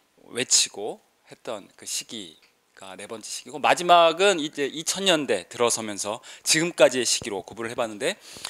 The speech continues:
이때는 고려대학교 백 주년 기념 사업이 굉장히 크게 있어서 새로운 건물들도 많이 들어서고 건물들을 새 단장하기도 했고,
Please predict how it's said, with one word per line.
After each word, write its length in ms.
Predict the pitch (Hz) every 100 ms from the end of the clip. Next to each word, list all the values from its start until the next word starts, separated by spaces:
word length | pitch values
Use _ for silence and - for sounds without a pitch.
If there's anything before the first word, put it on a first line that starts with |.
| -
이때는 260 | - 180 175
고려대학교 600 | 156 170 175 - 165 156 - - -
백 200 | - -
주년 240 | 226 220
기념 240 | 156 156 139
사업이 340 | 123 104 92
굉장히 300 | 95 95 92
크게 420 | - - 123 101 -
있어서 480 | - - 131 131 95
새로운 440 | 151 160 151 131
건물들도 560 | - 110 113 101 104 107
많이 220 | 98 104
들어서고 480 | - 107 107 123 156
건물들을 460 | 110 117 113 113
새 220 | 104 185
단장하기도 600 | 208 202 160 127 131 127
했고, 400 | 147 - 127 214